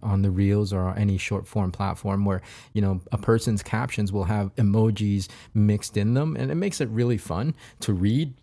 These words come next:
So I, I've, there, there's an I-, A I, um, uh, integrated into that where the A I will choose, um, uh, emojis for, for your captions. So I've been, I've been using that,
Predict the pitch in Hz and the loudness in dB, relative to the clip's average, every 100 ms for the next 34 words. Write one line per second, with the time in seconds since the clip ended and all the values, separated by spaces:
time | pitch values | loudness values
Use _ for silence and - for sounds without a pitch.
0 | - - - - 117 113 113 - 120 110 | -20 -18 -4 4 4 4 0 0 0 -2
1 | - 117 117 113 113 107 104 110 107 110 | -2 0 2 2 2 2 0 2 0 2
2 | 123 117 104 104 104 - _ _ _ _ | 2 2 2 0 0 -4 _ _ _ _
3 | _ - 107 98 - 107 95 92 - 127 | _ 0 2 2 0 0 2 2 4 4
4 | - 117 110 101 113 127 110 101 98 101 | 4 4 4 4 2 2 0 0 2 0
5 | 95 - - - 110 113 110 110 101 101 | 0 -8 -8 -2 2 4 4 4 2 0
6 | - - 120 110 101 - - - - 110 | -2 0 2 4 2 -4 -14 -20 -10 -2
7 | 101 95 92 - 104 95 95 95 - - | 0 2 0 -4 -6 -4 -6 -8 -10 0
8 | 123 117 131 104 95 92 - - - 120 | 6 6 6 2 -2 -4 -10 -20 -2 2
9 | 110 110 - 107 101 95 90 - 69 - | 4 4 0 0 2 0 -2 -8 -8 -8
10 | 90 98 120 113 143 131 104 127 127 117 | -8 -4 0 2 2 0 0 0 2 4
11 | 113 107 98 95 104 98 | 4 2 2 2 0 0